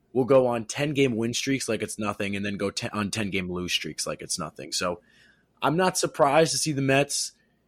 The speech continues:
you know, go on a little streak here. Hopefully they can keep it going, but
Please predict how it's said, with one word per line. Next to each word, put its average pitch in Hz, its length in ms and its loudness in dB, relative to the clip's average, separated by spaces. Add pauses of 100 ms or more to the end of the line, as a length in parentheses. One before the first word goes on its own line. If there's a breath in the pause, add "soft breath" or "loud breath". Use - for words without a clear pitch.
(180)
you 120 80 -6
know, 131 80 4
go 123 260 8
on 131 120 6
a 131 60 8
little 131 220 8
streak 127 380 0
here. 139 240 2
Hopefully 117 320 2
they 104 120 2
can 104 120 -6
keep 107 220 -2
it 85 80 -6
going, 117 540 0
but 98 280 0